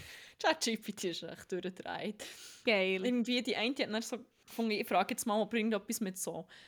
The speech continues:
Speaker 1: ähm, ob, <laughs> ob er vor allem der Chat G P T <laughs> der
Speaker 2: Ich war, es war auch gerade eine Diskussion gehabt, weil wir haben irgendwie mit meinen Rotterdam-KollegInnen müssen, haben wir wie wollen schauen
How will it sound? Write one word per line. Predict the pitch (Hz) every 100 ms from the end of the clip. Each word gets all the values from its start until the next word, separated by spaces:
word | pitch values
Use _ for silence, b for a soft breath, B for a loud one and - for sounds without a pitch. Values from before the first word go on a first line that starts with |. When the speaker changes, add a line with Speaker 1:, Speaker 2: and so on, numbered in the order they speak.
| b b
Speaker 1:
ähm, | - 185 165 165 165 -
ob, | 175 - _ _ _ _
<laughs> | 220 226
ob | 208 214 180
er | 185
vor | - 262
allem | 269 208
der | 214 -
Chat | 196 -
G | - 277 294
P | - 277
T | 330 - - 415 427 -
<laughs> | -
der | 277 508 - B B B - -
Speaker 2:
Ich | 302 330
war, | 349 226
es | 370
war | 349 -
auch | -
gerade | -
eine | -
Diskussion | 320 302 - 330 262 262 277 311
gehabt, | 262 233 269 339 B B B
weil | 254
wir | 262 277
haben |
irgendwie | 240 - 285 247 254 285 285 -
mit | 247
meinen | 233 254 254 240 202
Rotterdam-KollegInnen | 220 294 - 233 240 240 - 240 226 240 - 226 240
müssen, | 226 196 202 - 196
haben | 190 - 214 208
wir |
wie | 220 220
wollen | 208 196 196
schauen | 214 233 233 226